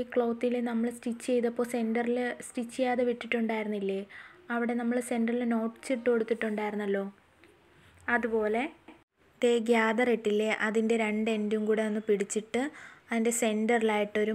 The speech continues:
മാർക്ക് ചെയ്ത് കൊടുക്കുക. ഈ മാർക്കിങ്ങിൽ വെച്ചിട്ട് വേണം നമ്മൾ സ്റ്റിച്ച് ചെയ്യാനായിട്ട്. അപ്പോൾ നേരത്തെ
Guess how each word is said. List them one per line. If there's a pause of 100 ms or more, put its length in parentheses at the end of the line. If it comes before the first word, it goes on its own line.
മാർക്ക്
ചെയ്ത്
കൊടുക്കുക. (840)
ഈ (140)
മാർക്കിങ്ങിൽ
വെച്ചിട്ട്
വേണം
നമ്മൾ (100)
സ്റ്റിച്ച്
ചെയ്യാനായിട്ട്. (600)
അപ്പോൾ
നേരത്തെ